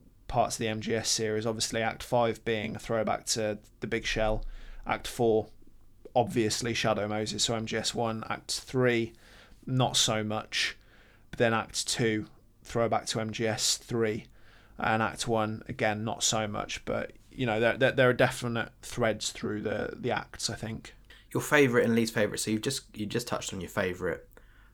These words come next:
Speaker 2: Um, so what's your least favourite? I know what the answer's gonna be.
Speaker 1: I, you know, I would say Chapter three, but I think it's
Speaker 2: Yeah,
Speaker 1: Chapter
Speaker 2: I know.
Speaker 1: five.
Speaker 2: I was, ah, okay.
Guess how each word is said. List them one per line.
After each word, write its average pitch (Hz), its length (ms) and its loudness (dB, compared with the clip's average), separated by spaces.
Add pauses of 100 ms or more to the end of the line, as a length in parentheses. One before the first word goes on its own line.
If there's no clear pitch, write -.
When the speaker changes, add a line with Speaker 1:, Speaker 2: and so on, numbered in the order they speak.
Speaker 2:
Um, 92 520 0
so - 140 4
what's - 120 4
your 104 80 0
least 110 220 -2
favourite? 87 360 -4
I 87 60 0
know 101 120 0
what 73 100 0
the 87 60 0
answer's - 280 -4
gonna - 160 -10
be. - 200 -8 (300)
Speaker 1:
I, 147 440 4 (260)
you 170 140 2
know, 175 100 8
I 135 80 10
would 170 180 6
say 156 200 4
Chapter 135 360 4
three, 139 400 2 (580)
but 131 280 8
I 127 80 0
think 151 160 2
it's 127 140 0
Speaker 2:
Yeah, 139 120 6
Speaker 1:
Chapter - 240 2
Speaker 2:
I - 20 8
know. 110 180 6
Speaker 1:
five. - 240 -6
Speaker 2:
I - 140 -10
was, - 160 -12 (380)
ah, 98 460 4
okay. - 320 -8